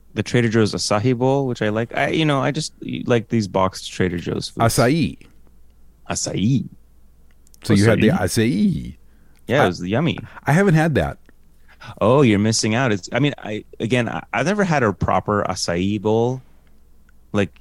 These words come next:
Speaker 1: you know, in a other than the Trader Joe's one. No, actually, I have had one. It was pretty good. Okay, so the Trader Joe's one isn't quite as good as, like, a, you know, bougie hipster acai bowl, but it's not bad for a frozen food.
Speaker 2: I don't know. Tra-, Trader Joe's been kinda jerking around some of their vegan food. They,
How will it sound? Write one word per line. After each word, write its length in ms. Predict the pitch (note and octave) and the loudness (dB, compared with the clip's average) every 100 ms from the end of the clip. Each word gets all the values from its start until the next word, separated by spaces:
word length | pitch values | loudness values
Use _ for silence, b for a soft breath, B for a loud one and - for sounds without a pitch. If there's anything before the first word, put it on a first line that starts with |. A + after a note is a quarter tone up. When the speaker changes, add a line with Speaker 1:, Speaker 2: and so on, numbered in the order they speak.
| - | -4
Speaker 1:
you 140 | G#2+ | 0
know, 120 | G2+ | 2
in 100 | F2+ | 2
a 140 | F2 - - - - - - | -2 -6 -12 -20 -20 -10 -2
other 200 | G#2+ A2 | 2 2
than 400 | F#2+ G2 F#2 E2 | 2 0 0 -2
the 80 | F#2+ | -4
Trader 280 | - F#2+ F2 | -2 -2 0
Joe's 300 | F2+ F2+ F#2+ | 0 -2 -2
one. 340 | G#2+ A2 A#2+ | -4 -6 -6
No, 140 | - C4 | 0 0
actually, 280 | A3 - | 0 0
I 40 | G3 | -2
have 220 | F#3+ F#3+ | 0 -2
had 140 | B2 | -2
one. 200 | F#2+ F#2 | -2 -2
It 40 | F2+ | -4
was 100 | G2+ | -4
pretty 140 | A#2 | -2
good. 120 | F#2+ - B C3+ | -2 -4 B -2
Okay, 140 | D3 | 0
so 100 | C3 | 0
the 100 | B2+ | -2
Trader 260 | E3 F#3+ F3 | -2 -2 -2
Joe's 220 | D#3 C#3 | -2 0
one 140 | C3+ | -2
isn't 240 | A#2+ A#2+ - | -2 -6 -6
quite 260 | - C#3 | -4 0
as 120 | C3+ G#2+ | 0 0
good 220 | A#2 G#2+ | 0 0
as, 140 | F#2 | 0
like, 240 | G2+ F#2+ G2 | 0 -2 0
a, 300 | G2 - - | -2 -2 -6
you 100 | - | -4
know, 120 | G2+ F2 | -2 -2
bougie 580 | E2 G2+ F#2 G2 F#2 F2 | 0 0 0 0 -2 -2
hipster 400 | G#2 - G2 F#2 | -4 -2 -2 0
acai 460 | F2+ - F#2 F#2+ | 0 0 2 2
bowl, 240 | E2 D#2 - - - - - - - | 0 -6 -10 -18 -20 -20 -20 -10 -2
but 140 | - | 0
it's 140 | G4 | 0
not 180 | A4 A4 | 2 0
bad 240 | G#4 G#4+ G4 | 2 0 0
for 140 | - C#3 | 0 0
a 40 | |
frozen 420 | - A2+ G2+ F#2+ | 2 2 2 -2
food. 280 | - - - - - - - - B B B B | -6 -8 -10 -16 -20 -20 -20 -20 B B B B
Speaker 2:
I 100 | A#2+ | 2
don't 100 | B2 | 4
know. 120 | A#2 | 4
Tra-, 280 | G#2 D3+ C#3 | 2 2 2
Trader 300 | - D#3 D3+ | 2 2 2
Joe's 200 | C3+ A#2 | 2 2
been 140 | A#2 | 0
kinda 240 | G#2+ A2+ G2 | 2 2 0
jerking 440 | F2 G#2 G2 G2 | 2 0 0 -2
around 360 | F#2+ F#2+ F#2+ F#2 | 0 2 0 0
some 140 | F#2+ F#2 | -2 -2
of 100 | E2+ | 0
their 160 | E2+ | -2
vegan 400 | D2 F2+ F2 F2 | -2 -2 -2 -2
food. 360 | E2+ G2 F2 D#2+ | -2 -2 0 0
They, 240 | F#2 F2+ | -2 -2